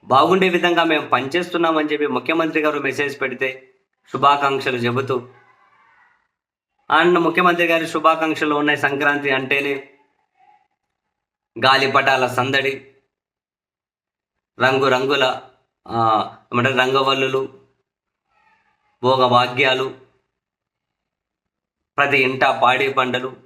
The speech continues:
కలకలలాడే పైర్లు, and రైతులకు కూడా మేము అన్ని దశలోనూ అండగా ఉంటూ పల్లెలకు శోభ తీసుకొచ్చిన ప్రభుత్వం ఇది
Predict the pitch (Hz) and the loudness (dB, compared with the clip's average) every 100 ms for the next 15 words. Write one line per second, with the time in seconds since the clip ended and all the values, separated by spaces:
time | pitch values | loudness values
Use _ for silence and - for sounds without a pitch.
0 | _ _ _ - 127 123 131 127 123 120 | _ _ _ 0 0 2 2 2 2 0
1 | 117 120 123 131 131 131 - _ _ _ | 0 0 2 0 -2 -6 -8 _ _ _
2 | _ _ 127 131 127 143 151 143 139 135 | _ _ -2 2 2 2 0 -2 -2 0
3 | 135 135 127 127 123 _ _ _ _ _ | 0 0 -4 -6 -14 _ _ _ _ _
4 | _ _ _ - 131 139 135 127 135 127 | _ _ _ -4 0 0 0 -2 -2 -2
5 | 127 120 131 139 143 135 131 120 135 - | 0 -2 -2 -2 0 0 -4 -6 -10 -10
6 | _ _ _ _ _ - 143 139 160 160 | _ _ _ _ _ -2 0 2 2 2
7 | 156 147 - 147 151 160 151 - 143 139 | 0 -4 -2 0 0 -2 -4 -4 -4 -4
8 | 123 120 123 139 143 135 123 135 - | -4 -4 -4 -2 -2 -2 -4 -8 -10